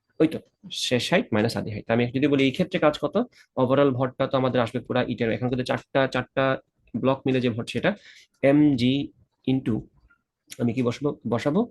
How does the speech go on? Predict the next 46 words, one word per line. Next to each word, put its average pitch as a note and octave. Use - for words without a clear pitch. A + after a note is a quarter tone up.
ভার A#2+
কেন্দ্রের C#3
সরণ D3+
না? C4
ফাইনাল D3+
হাইটটা D#3
কত? D3+
ফাইনাল C#3+
হাইটটা C3+
হচ্ছে B2+
হাফ C#3
plus A#2
root A#2
three A#2+
by A#2
eight G3+
minus C#3+
initial C#3
height C#3+
কত? -
ওটা -
তো B2+
পয়েন্ট B2+
টু C#3+
ফাইভ, G3
এটাকে A#2
আমরা A2
one G#2+
by A2
four A2
লিখে G2
দিই। G2+
তাহলে A#2+
এখন C3+
যদি C3+
আমি C3
বলি B2
এখানে B2+
এম D3
কত, C#3+
চারটা D3
ইট D3
মিলে C3+
টোটাল C3+
ভর B2+
কত? B2+